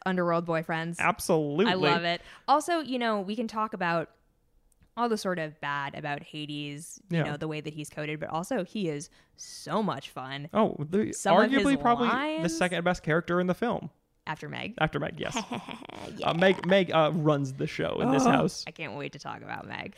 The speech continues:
Speaker 2: So let's get into it.
Speaker 1: Yeah, I think we can really, like, speed through the first act of this movie,
Speaker 2: Totally.
Speaker 1: which is that Hades gets a prophecy from the three fates.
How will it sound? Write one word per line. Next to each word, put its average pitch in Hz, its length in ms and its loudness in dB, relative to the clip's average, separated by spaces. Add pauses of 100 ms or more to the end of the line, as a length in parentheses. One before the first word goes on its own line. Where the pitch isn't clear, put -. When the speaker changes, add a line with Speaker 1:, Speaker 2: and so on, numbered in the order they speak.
(160)
Speaker 2:
So 190 260 6
let's 165 240 2
get 208 120 2
into 139 200 2
it. 147 260 4
Speaker 1:
Yeah, 392 180 2
I 359 100 6
think 440 120 -2
we 453 100 6
can 320 220 -2
really, 190 280 2
like, 165 280 -2 (100)
speed 165 460 -4
through 170 180 -4
the 160 80 -6
first 156 460 -6 (140)
act 139 280 -10
of 165 80 -8
this 160 180 -8
movie, 151 260 -8
Speaker 2:
Totally. 139 360 0
Speaker 1:
which 170 220 -4
is 156 400 -4
that 147 360 -2 (240)
Hades 170 680 -4
gets 151 360 -6
a 156 40 -10
prophecy 151 560 -6
from 143 300 -8
the 139 120 -10
three 147 360 -14
fates. - 1040 -6